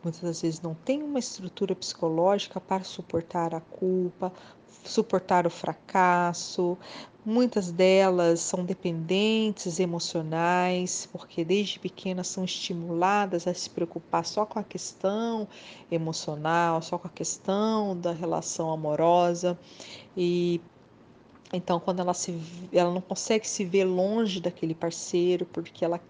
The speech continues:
cria essa dependência emocional. E também tem a dependência econômica, que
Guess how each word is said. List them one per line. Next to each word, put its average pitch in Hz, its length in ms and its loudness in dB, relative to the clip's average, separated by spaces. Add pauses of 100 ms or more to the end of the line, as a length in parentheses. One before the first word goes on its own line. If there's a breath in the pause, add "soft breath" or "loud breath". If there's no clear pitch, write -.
(100)
cria 247 460 4
essa 175 200 -4
dependência 156 680 -8
emocional. 151 640 -8 (720 loud breath)
E 170 60 -2
também 175 320 -2
tem 175 280 0
a 175 40 -2
dependência 165 600 -2
econômica, 165 1040 0
que 160 420 -4